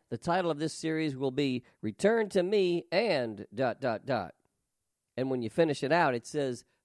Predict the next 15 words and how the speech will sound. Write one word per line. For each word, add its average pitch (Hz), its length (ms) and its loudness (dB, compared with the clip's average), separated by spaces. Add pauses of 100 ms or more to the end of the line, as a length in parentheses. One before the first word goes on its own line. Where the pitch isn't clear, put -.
"I 123 480 -4
will 110 160 -4
return 110 720 -4
to 120 120 -8
you." 107 380 -4 (680)
So - 160 2
let 302 100 6
me 320 100 -2
read 214 380 0
Malachi 175 420 2
three 151 220 -2
seven 127 380 -2
one 139 140 -4
more 127 180 -4
time. 92 380 -8